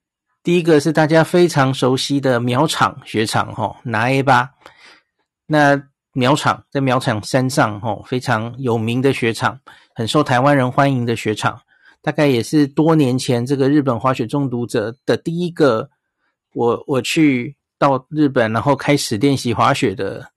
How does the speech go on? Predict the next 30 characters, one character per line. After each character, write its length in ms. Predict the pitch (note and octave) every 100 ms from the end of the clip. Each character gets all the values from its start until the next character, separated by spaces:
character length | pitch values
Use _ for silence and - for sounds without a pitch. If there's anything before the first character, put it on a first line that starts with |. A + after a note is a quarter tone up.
| _
然 120 | B2
后 60 | A#2
我 100 | A2+
们 120 | B2+
家 240 | C#3+ D3
其 180 | D3 C#3+
他 160 | C3 C#3+
人 160 | B2
都 100 | B2
会 140 | C3 A#2+
滑 180 | G#2 A2
了， 120 | A2
我 100 | G#2
不 140 | B2+
会 120 | C3+
滑 300 | C#3 A2+ B2 C#3+
的 120 | B2
那 80 | C3+
个 120 | C3+
雪 160 | B2+
场， 240 | A2 - -
哦， 120 | C3+ - _ - -
苗 200 | - A2
场。 200 | C3 - - _ _ _ _ _ _ _
那 240 | E3+ E3 D3+
再 220 | G#3 F#3+
来 340 | D3+ B2+ B2 -
第 160 | A3+
二 100 | A3+
个， 320 | D#3+ C3 -